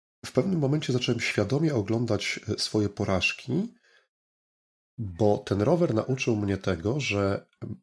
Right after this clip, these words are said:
ja potrzebuję znaleźć jak najszybciej metodę zmierzenia się z tym, co mnie, e,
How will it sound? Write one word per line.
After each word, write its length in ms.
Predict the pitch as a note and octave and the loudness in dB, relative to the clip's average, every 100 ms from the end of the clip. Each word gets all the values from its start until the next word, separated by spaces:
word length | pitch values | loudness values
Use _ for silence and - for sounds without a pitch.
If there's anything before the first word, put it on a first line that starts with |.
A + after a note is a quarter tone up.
| - | -6
ja 220 | A2 C3 | -2 0
potrzebuję 840 | C3+ - - G2 A2 A2 A2 A2+ A2+ _ _ - | 0 2 2 2 2 2 2 0 -2 _ _ -10
znaleźć 800 | E2 G#2 A#2+ C#3+ C3+ - G#2+ G2 | -6 -2 0 2 0 -4 -2 0
jak 240 | D3 - | 0 0
najszybciej 540 | A#2 G#2 B2 - - | 0 0 -2 -4 -2
metodę 600 | G2+ G2 G#2 F#2+ G2+ D3+ - | -2 0 0 0 0 -2 -6
zmierzenia 720 | - E2+ G#2 G#2+ G#2 C3 C3+ A2 | -8 -4 0 2 4 4 4 2
się 180 | - G2+ | 0 -2
z 180 | - | -4
tym, 420 | - A#2 G3+ B3 - _ _ _ _ _ _ _ _ _ _ | 0 2 2 -2 -8 _ _ _ _ _ _ _ _ _ _
co 320 | - - G#2+ B2 | -6 2 2 4
mnie, 300 | A#2 G#2+ A2 | 2 4 4
e, 280 | A#2 A#2+ | 2 0